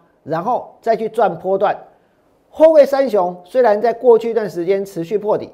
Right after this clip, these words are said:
但是股价跟基本面呢已经偏离了，这不用解释太多，对不对？每个人都知道。所以呢，我俩启动航运股的价差操作计划。可是这个计划其实会进行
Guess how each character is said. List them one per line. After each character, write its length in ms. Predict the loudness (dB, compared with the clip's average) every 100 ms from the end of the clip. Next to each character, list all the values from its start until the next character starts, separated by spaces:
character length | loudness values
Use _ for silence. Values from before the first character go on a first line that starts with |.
| _ _ _ _
但 120 | -6 -4
是 60 |
股 320 | -4 -4 -4
价 160 | -2 0
跟 240 | 2 0
基 180 | -2 -6
本 160 | -4 -4
面 220 | -4 -6
呢 100 | -6 -6
已 100 | -6
经 160 | -6 -8
偏 320 | 0 0 0
离 120 | -4
了， 160 | -6 -8 -14 _ _
这 100 | -2
不 80 |
用 160 | 2 2
解 200 | 0 -6
释 140 | -2 -4
太 180 | -4
多， 340 | -2 -4 -4 -14 _
对 120 | 2
不 40 |
对？ 160 | 2 -2 -12 _ _
每 180 | -4 0
个 140 | 0
人 80 | 2
都 140 | -2
知 160 | -2 -2
道。 180 | -2 -2 -18 _ _ _
所 280 | 0 4 4
以 100 | 4
呢， 240 | -4 -6
我 120 | -4
俩 180 | -2 -4
启 240 | -8 -6 0
动 220 | 0 -2
航 280 | -12 -6 -4
运 80 |
股 120 | -2 -2
的 100 | -2
价 260 | -2 -2
差 200 | -2 -6
操 120 | -4
作 140 | -4 -4
计 160 | -4
划。 200 | -4 -4 -8 _ _
可 100 | -6
是 100 | -6
这 200 | -4 -2
个 120 | 0
计 280 | -2 -4 -4
划 360 | 0 -2 -2 -12 _
其 260 | -6 -6
实 180 | -4 -8
会 140 | -4 -4
进 260 | -4 -8
行 320 | -6 -10 -10